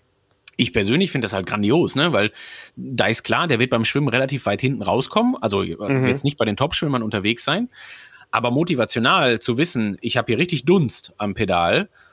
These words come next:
Speaker 1: und ich kann jetzt nach und nach sehen, wen ich hier zum einen einsammle, wie immer, ne? Also ich fahre vor,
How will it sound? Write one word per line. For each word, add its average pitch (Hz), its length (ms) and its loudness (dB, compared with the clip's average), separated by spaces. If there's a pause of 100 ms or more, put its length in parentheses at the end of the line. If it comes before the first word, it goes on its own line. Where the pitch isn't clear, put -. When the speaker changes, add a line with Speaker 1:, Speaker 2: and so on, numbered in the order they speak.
(160)
Speaker 1:
und 113 280 0
ich 117 140 -4
kann 131 140 -2
jetzt 120 220 -2
nach 135 240 2
und 151 80 0
nach 139 240 -2
sehen, 131 340 2
wen 120 120 2
ich 117 80 -2
hier 113 160 -2
zum 110 160 -4
einen 107 180 0
einsammle, 147 560 0
wie 113 160 0
immer, 170 300 2
ne? 165 200 2
Also 107 180 -2
ich 101 120 -4
fahre 98 260 -2
vor, 196 360 -2